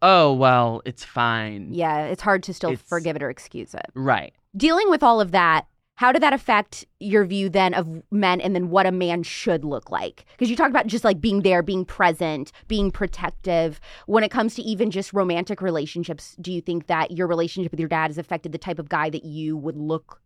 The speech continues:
Speaker 2: for?
Speaker 1: Um, it's, it's affected or it's made me crave something.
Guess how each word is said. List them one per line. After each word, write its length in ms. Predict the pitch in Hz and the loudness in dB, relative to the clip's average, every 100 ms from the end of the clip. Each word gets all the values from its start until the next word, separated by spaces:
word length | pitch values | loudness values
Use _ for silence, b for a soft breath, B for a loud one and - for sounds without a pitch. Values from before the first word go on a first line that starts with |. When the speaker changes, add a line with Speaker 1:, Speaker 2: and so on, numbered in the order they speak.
| - | -14
Speaker 2:
for? 400 | 127 80 53 _ _ _ _ _ b b b b _ - | -10 -10 -12 _ _ _ _ _ b b b b _ -2
Speaker 1:
Um, 640 | 156 151 147 147 147 147 - _ _ _ _ _ - | 2 4 4 2 0 -2 -6 _ _ _ _ _ -2
it's, 500 | 175 170 - - - _ _ _ - | 0 0 -6 -20 -20 _ _ _ -10
it's 200 | 160 - | -8 -4
affected 680 | 165 - 165 160 - 226 220 | -6 -4 -2 -2 -4 -6 -4
or 160 | 165 | -4
it's 160 | 156 - | -4 -4
made 200 | 151 147 | -4 -2
me 180 | 143 131 | -2 -6
crave 960 | - - 135 127 127 123 120 110 98 _ _ _ | -10 -16 -8 -4 -2 -2 -2 -6 -10 _ _ _
something. 840 | - - 92 - - - - | -16 -14 -12 -8 -8 -8 -16